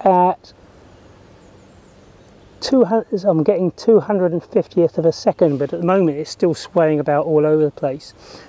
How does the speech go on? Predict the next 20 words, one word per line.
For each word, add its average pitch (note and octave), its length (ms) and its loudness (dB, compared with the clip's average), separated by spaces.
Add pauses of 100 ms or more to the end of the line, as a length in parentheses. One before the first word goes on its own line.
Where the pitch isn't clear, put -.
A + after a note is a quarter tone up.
(160)
Probably C#4 280 2
not G3+ 240 2
the E3+ 80 2
best - 400 -2
piece F3 260 0
of D#3+ 120 -2
grass E3 400 0
that E3 100 -4
I D#3+ 140 0
could D3 220 -6
have D3+ 120 2 (240)
selected. D#3+ 680 0
It's - 160 -6
quite E3+ 360 -4 (100)
tall, D#3+ 500 2 (460)
so - 200 -2
the D#3 80 0
wind's E3+ 260 2
catching D#3 480 -4
it. D#3 160 -2